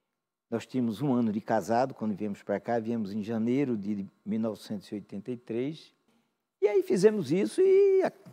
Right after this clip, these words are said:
apresentando aqui, acolá, eu juntei uns trocados e tal. Pois bem, só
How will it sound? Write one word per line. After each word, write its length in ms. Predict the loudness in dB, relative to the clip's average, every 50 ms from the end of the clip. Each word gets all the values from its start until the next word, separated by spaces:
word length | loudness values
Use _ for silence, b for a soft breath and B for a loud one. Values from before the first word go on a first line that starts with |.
| _ -20 -20 _ _
apresentando 580 | -4 0 0 2 2 0 0 0 0 0 0
aqui, 420 | -2 -2 -4 -6 -4 0 2 2 0
acolá, 720 | 0 -4 -10 -14 -8 -6 -2 0 2 2 2 2 2 2 0
eu 280 | 0 -2 -4 -6 -8 -6
juntei 300 | -6 -6 -4 -2 -2 -4
uns 140 | -4 -4
trocados 720 | -6 -8 -8 -8 -12 _ -6 -4 -2 -2 -2 -4 -6 -8 -10
e 40 | _
tal. 300 | -6 -6 -6 -8 -12 _ _ _ _ _ _ _ _ _ _ _ _ _ _ _ _ _ _ _ _ _
Pois 180 | -4 -2 0 2
bem, 260 | 2 2 2 0 -6 -10 -20 b b b b b b b b b b _ _ _ _ _ _ _ _ _ _ _ _ _ _ _ _ _ _ _
só 600 | _ -8 -8 -6 -6 -2 2 4 4 4 4 2